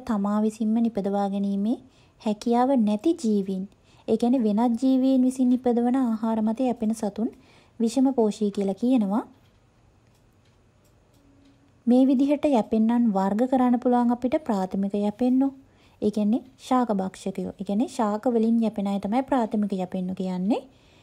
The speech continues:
ද්විතීක යැපෙන්නු සහ තෘතීක යැපෙන්නු කියලා. ඉතින් ද්විතීක යැපෙන්නන්ට මාංශ භක්ෂකයෝ, සර්ව භක්ෂකයෝ අයිති වෙනවා. තෘතීක අයට මාංශ භක්ෂකයෝ ගොඩක් වෙලාවට අයිති වෙන්නේ. ඉතින් මොවුන් යැපෙන්නන්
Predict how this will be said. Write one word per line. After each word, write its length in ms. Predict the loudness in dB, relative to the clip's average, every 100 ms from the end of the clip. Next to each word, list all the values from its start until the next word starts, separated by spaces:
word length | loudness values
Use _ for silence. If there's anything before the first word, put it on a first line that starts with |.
| _ _
ද්විතීක 420 | 0 0 2 0 2
යැපෙන්නු 380 | 0 0 -4 -4
සහ 340 | -6 -4 -4 -6 _ _ _ _ _ _ -20 -6
තෘතීක 360 | -4 0 0 2
යැපෙන්නු 400 | 0 2 0 -2
කියලා. 300 | -6 -6 -8 _ _
ඉතින් 220 | -2 0
ද්විතීක 340 | 2 2 2 2
යැපෙන්නන්ට 540 | 2 0 -2 0 -2
මාංශ 360 | -2 -2 -4 -6
භක්ෂකයෝ, 580 | -6 -6 -8 -6 -2 -4 -6 -20 _
සර්ව 300 | 0 2 4
භක්ෂකයෝ 480 | 2 0 -4 -6 -4
අයිති 220 | -2 -2
වෙනවා. 320 | -2 0 -2 -4 -8 -20 _ -6
තෘතීක 360 | -2 0 2
අයට 260 | 2 2 0 -2 -4 _ -6
මාංශ 340 | -2 0 -2
භක්ෂකයෝ 580 | -4 -4 -8 -10 -4 -4
ගොඩක් 300 | -2 -4 -6
වෙලාවට 320 | -8 -4 0
අයිති 240 | 2 2 -2
වෙන්නේ. 320 | -4 -8 -10 _ _ _ _ _ _ -8
ඉතින් 240 | -2 0
මොවුන් 300 | 2 2 0 -4 -20 -20 _ -2
යැපෙන්නන් 480 | 2 2 2 2